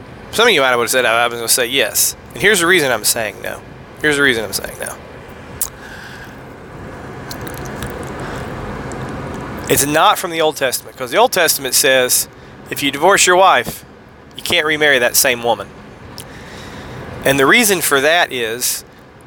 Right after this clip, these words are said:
under the law, God did not want Old Testament Israel passing women around like property. Like, "All right, I'm married to this woman for a couple of years. All right, she's dissatisfied in me. I wanna move on to another woman. I'll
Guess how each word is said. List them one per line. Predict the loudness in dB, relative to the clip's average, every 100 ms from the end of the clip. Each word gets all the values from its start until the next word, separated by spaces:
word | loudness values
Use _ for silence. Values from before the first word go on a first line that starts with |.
| -20 -20 -20 -4
under | 0 2 2
the | 4
law, | 6 6 4
God | 4 2 2
did | 0
not | 2 4 2
want | 0 -2 -2 -4 -16 -20 -20 -20 -20 -20 -10 2
Old | 4
Testament | 4 2 2 4
Israel | 4 4 2 0
passing | 2 0 0 -2 -2
women | -2 2
around | 4 4 4
like | 2 0 2
property. | 4 4 0 -10 -14 -20 -20 -20 -20 -20 -10 -4
Like, | 2
"All |
right, | 4 4
I'm | 4
married | 2 2
to |
this | 0 -2
woman | -2 -2 -2
for | -4
a | 0
couple | 0 0
of | 0
years. | 0 2
All | 4
right, | 2
she's | 2 -2 -2
dissatisfied | -2 0 2 2 2 2 2 0
in |
me. | -2 -6 -6 -16 -20 -18 0
I | 4
wanna | 6 4
move | 2 2
on | 2
to | 2
another | 2 2 4
woman. | 4 4
I'll | 4 2